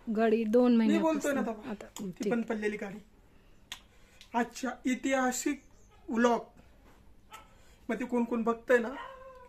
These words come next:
Speaker 2: ते खूप नशीब, काय नशीब वाहन लोके आहात, म्हणजे तुम्ही किती व्लॉग बघताय. या पावन हातांनी न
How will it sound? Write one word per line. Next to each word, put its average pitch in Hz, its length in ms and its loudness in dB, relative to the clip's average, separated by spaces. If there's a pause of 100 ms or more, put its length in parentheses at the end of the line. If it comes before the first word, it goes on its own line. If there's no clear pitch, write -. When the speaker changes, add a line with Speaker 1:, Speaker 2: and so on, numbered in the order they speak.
Speaker 2:
ते 247 160 2
खूप - 200 -4
नशीब, 220 360 -2 (400)
काय 254 120 0
नशीब 220 400 -4 (460)
वाहन 202 560 -4
लोके 196 500 -10 (120)
आहात, 202 200 0 (160)
म्हणजे 190 180 -4
तुम्ही 196 280 -6
किती 226 340 -12
व्लॉग 208 240 -10 (100)
बघताय. 247 280 -18 (760)
या 254 160 2 (800)
पावन 220 280 4
हातांनी 214 420 -2 (1400)
न 254 80 4